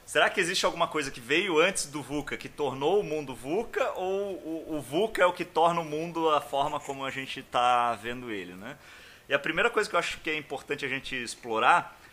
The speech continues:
é, lembrando que a gente tá aqui na série falando de liderança exponencial, então entender o mundo onde você está, é, vai ser crucial pra que você tenha, é, sucesso na sua li-, lidera-, liderança.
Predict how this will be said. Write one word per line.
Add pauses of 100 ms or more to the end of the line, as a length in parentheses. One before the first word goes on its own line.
(180)
é,
lembrando
que
a
gente
tá
aqui
na
série
falando
de
liderança
exponencial,
então
entender
o
mundo
onde
você
está, (280)
é,
vai
ser
crucial (100)
pra
que
você
tenha,
é,
sucesso
na
sua
li-, (180)
lidera-,
liderança.